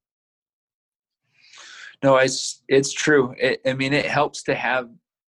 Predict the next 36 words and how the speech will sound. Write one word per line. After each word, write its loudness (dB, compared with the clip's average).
being -10
surrounded -6
by -2
positivity, -10
you -6
know, -6
and -8
I, -6
and -8
I -2
think -10
that's -4
been -8
a -4
huge -4
part 0
of -4
my -2
success, -6
is -8
that -4
I've, -4
I -2
do -6
my -4
best -4
to -4
step -2
away 2
from -6
negativity -4
and -8
drama, 0
whether 2
it -4
be -6